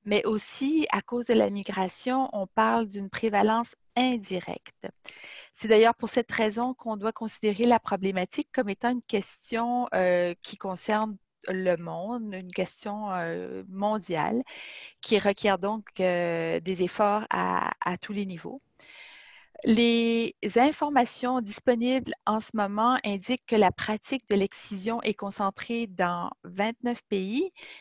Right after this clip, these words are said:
mais donc elle est présente dans quatre-vingt-douze pays. Euh, je voudrais aussi mentionner le fait qu'il existe, euh, une tendance mondiale qui vise son interdiction, c'est-à-dire que, euh, la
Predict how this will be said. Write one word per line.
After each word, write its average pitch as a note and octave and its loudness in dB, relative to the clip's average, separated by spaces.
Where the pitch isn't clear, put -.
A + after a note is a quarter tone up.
mais B3 6
donc A3 0
elle G#3 4
est G3 2
présente G#3 -4
dans F#3 -2
quatre-vingt-douze F#3 -2
pays. E3 -6
Euh, F#3+ 2
je F#3+ -8
voudrais G3+ 0
aussi A#3+ -4
mentionner G#3 -2
le F#3+ 4
fait - -2
qu'il G3 0
existe, G3+ -4
euh, F#2+ 0
une C4 -4
tendance G3+ 2
mondiale G3+ 4
qui F#3+ -10
vise A#3 0
son F#3+ -8
interdiction, F#3 -4
c'est-à-dire A3 2
que, G3 2
euh, F3+ 4
la F#3 4